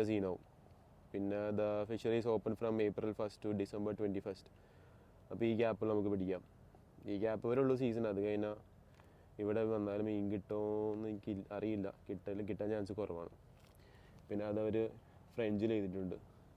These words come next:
പാടാണ്. നമ്മുടെ നാട്ടിലെ ചെറായി ബീച്ചൊക്കെ എന്നൊക്കെ പോലെ കല്ലുമ്മ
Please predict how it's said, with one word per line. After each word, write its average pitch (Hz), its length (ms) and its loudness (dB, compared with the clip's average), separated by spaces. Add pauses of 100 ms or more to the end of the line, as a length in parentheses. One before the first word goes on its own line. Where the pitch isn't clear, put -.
(800)
പാടാണ്. 113 300 8 (920)
നമ്മുടെ 139 220 4 (100)
നാട്ടിലെ 139 360 8
ചെറായി 135 300 12
ബീച്ചൊക്കെ 127 320 6
എന്നൊക്കെ 131 200 6 (100)
പോലെ 117 160 6 (2000)
കല്ലുമ്മ 110 300 8